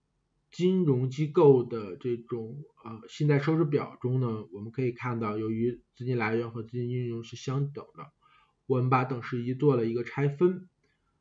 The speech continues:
呃，并做进一步的变形，可以得到等式三、还有等式四、等式五。最终呢，我们可以得到这样一个结论，就是M二呢，它是各项贷款、外汇和黄金占款、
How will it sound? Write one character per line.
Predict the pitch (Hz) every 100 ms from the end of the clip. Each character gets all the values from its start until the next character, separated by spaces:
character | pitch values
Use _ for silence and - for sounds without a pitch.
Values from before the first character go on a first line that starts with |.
| -
呃， | 131
并 | 113 151 131
做 | 147 135
进 | 156 139
一 | 120
步 | 127
的 | 131
变 | 123 156 135
形， | - 123 127
可 | 127
以 | 113
得 | 113 110
到 | 117 113
等 | 113 120
式 | - 123
三、 | - 131 147 147 -
还 | - 107
有 | 104 110
等 | 120 113
式 | - 131
四、 | - - 151 -
等 | 123 120
式 | 139
五。 | 127 117 - - 123 - _ _ _ _ _ _ _ _ _
最 | 196
终 | 170 214 226
呢， | 185
我 | 139
们 | 113 123
可 | 139
以 |
得 | 117 117
到 | 127 127
这 | 160
样 | 123
一 |
个 | 120
结 | 113 113 104
论， | 139 135 -
就 | -
是 | - -
M | 117 120
二 | 147 139 110
呢， | 98
它 | - 117
是 | - 131 117 - _ _ _
各 | 147
项 | 139 139
贷 | 156
款、 | 143 - 110 - - - _ _ _ _ _ _ _ _ _
外 | 151 143
汇 | 139 160 143
和 | 120 120 117 117
黄 | 113 120
金 | 151 165
占 | 170 123 -
款、 | 104 -